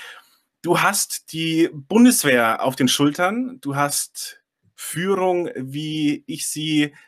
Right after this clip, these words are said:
tatsächlich nur aus dem Fernsehen kenne, äh, gelernt. Also ich war nie bei der Bundeswehr. Und danach hast du, äh, bei Top-Unternehmen, wir lassen jetzt bewusst mal die Namen weg,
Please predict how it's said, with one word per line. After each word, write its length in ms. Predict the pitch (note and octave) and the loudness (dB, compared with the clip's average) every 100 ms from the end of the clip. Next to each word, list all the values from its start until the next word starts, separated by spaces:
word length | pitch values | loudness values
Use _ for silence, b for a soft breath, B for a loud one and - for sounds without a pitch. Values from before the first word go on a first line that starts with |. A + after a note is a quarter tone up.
| _ | _
tatsächlich 440 | B2+ D#3+ D#3 D3 | -2 0 0 0
nur 200 | D3+ D3+ | 2 2
aus 100 | C3+ | 2
dem 140 | C#3 C3 | 0 0
Fernsehen 340 | F3 A#3+ C3+ | 2 4 2
kenne, 500 | B2+ A#2+ B2 A#2+ A2 | 2 2 2 2 0
äh, 180 | B2+ A#2+ | -2 -2
gelernt. 640 | B2 A#2 A2 A#2+ G3 - - | -2 -2 0 2 0 -4 -6
Also 100 | C3 | -8
ich 140 | B2+ | -4
war 100 | B2+ | -2
nie 100 | D#3+ | 0
bei 120 | D#3+ | 0
der 80 | E3 | 0
Bundeswehr. 680 | D#3 F#3 F#3 - E3+ F3+ B3 B B B B B _ | -2 -2 -4 -2 -2 -2 -4 B B B B B _
Und 480 | D3 E3 E3+ - - _ _ - | 2 4 2 -2 -8 _ _ 0
danach 460 | D3+ C#3+ D#3+ - | 2 4 2 0
hast 260 | F3 - - | -4 -4 -6
du, 420 | D#3+ D#3 D#3 D#3 - _ - | -2 0 0 -2 -4 _ -6
äh, 340 | C3+ C#3 C3+ | -2 -2 -2
bei 400 | C3 C3+ C#3 C3+ | 0 0 0 -4
Top-Unternehmen, 1900 | - A3 B3+ _ - _ _ _ _ _ _ - D3+ D3 C3 C3 C#3+ D#3+ F3+ - - - _ - - | -6 -6 -6 _ -20 _ _ _ _ _ _ -4 0 2 4 4 4 2 -4 -8 -16 -20 _ -20 -20
wir 260 | B2 C3 C#3+ | -16 -4 0
lassen 240 | D3+ - | 0 -2
jetzt 160 | D#3 C#3+ | -4 -2
bewusst 340 | C3+ D#3+ G3 | -2 0 -2
mal 180 | D#3+ C#3+ | 2 2
die 120 | C3+ | 4
Namen 460 | B2+ B2+ D3 A#2+ A2 | 4 4 2 0 0
weg, 300 | E3 G#3 - | -2 -2 -6